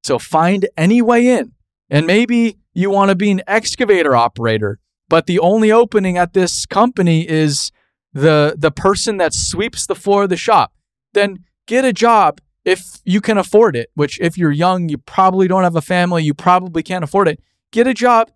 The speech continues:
sweeping the floor of the shop and then work really hard at it and show up on time every day and do a little bit more than you're told and help people around you.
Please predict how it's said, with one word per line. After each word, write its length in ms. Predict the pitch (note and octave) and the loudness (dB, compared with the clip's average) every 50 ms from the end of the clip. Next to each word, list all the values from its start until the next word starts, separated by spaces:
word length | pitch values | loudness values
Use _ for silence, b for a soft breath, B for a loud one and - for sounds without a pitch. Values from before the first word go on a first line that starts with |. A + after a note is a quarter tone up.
| _ _ _ - | _ _ _ -12
sweeping 380 | - G#3 A#3 A#3+ - A#3+ A3 | -4 -2 -2 -2 0 -2 -4
the 80 | G#3+ G#3+ | -4 -4
floor 220 | - A#3+ A#3+ A#3 | -2 0 0 0
of 60 | A#3+ | 0
the 60 | A#3+ A3+ | -2 -2
shop 360 | - C#4 D4 D4+ C#4+ - _ _ _ _ _ _ | -2 -2 -2 -2 -2 -4 _ _ _ _ _ _
and 180 | - G3+ G#3 A3 | -2 0 0 2
then 200 | B3 B3+ B3 A3+ _ _ _ _ _ _ _ _ _ - | 2 0 -2 -4 _ _ _ _ _ _ _ _ _ -8
work 340 | F3 F3 A3+ C4 C4 - | 0 2 2 2 2 0
really 240 | C4+ C4+ C#4 C#4 C4 | -4 -4 -2 -2 -2
hard 280 | G#3+ G3+ C4 D4+ D#4+ D#4+ | 0 2 2 2 2 2
at 220 | D4 C4+ A3+ D#3 | 2 2 2 0
it 140 | A#2+ - _ _ _ _ _ _ - | -2 -6 _ _ _ _ _ _ -4
and 180 | G#3+ A3 A3 _ _ _ _ | -2 -2 -4 _ _ _ _
show 300 | - - - B3+ B3+ C4+ | -12 -4 0 2 4 4
up 180 | C#4+ D4 D4 D4+ | 4 2 2 2
on 160 | D4 D4+ C#4+ | 0 0 0
time 360 | - - C#4+ D4+ D#4+ E4 D#4+ | -2 -2 0 2 2 2 2
every 240 | D#4 D#4 D4+ D4 B3+ | 0 0 2 2 2
day 280 | A#3 E3+ C3 A2+ G#2 - _ _ _ _ - | 2 2 0 -2 -4 -8 _ _ _ _ -4
and 200 | A3 G#3+ A3+ A3 _ _ _ _ _ _ - | 0 0 0 0 _ _ _ _ _ _ -8
do 300 | - G#3 C4 C4+ C#4 A3+ - _ _ _ - - | -2 0 2 2 2 -2 -6 _ _ _ 0 2
a 100 | A#3 C4 | 4 4
little 400 | C4+ C4+ C#4 D#4 D#4 D#4 D4+ C4+ | 4 2 0 0 2 2 2 2
bit 180 | C#4 C#4+ C4+ | 2 0 2
more 240 | A#3 C4+ C#4 C#4+ C#4+ | 2 2 2 2 2
than 160 | C#4 C#4+ C#4 | 0 -2 -4
you're 120 | C#4+ C#4+ A#3+ | -2 -4 -6
told 540 | - - C#4 D4+ D#4+ D#4+ D4 G#3+ C#3+ _ - _ _ _ _ - | 0 0 2 2 4 2 2 0 -2 _ -10 _ _ _ _ 0
and 260 | A3 A3 A3+ G#3 - _ _ _ _ _ - | 0 0 0 0 -4 _ _ _ _ _ -2
help 280 | - B3 D4 D#4 - - - - | 2 2 2 2 0 -8 -14 -2
people 480 | - C4 D4 - - C#4+ C#4+ C#4 A#3+ _ _ _ _ - G3+ | 0 2 2 2 0 -2 -2 -2 -4 _ _ _ _ 0 0
around 480 | A3 A3+ C4 C4 C#4 D#4 E4 E4 C#4 | 2 4 4 2 4 2 2 0 -2
you. 260 | B3+ G3+ C#3 A2 - | -2 -2 -4 -4 -4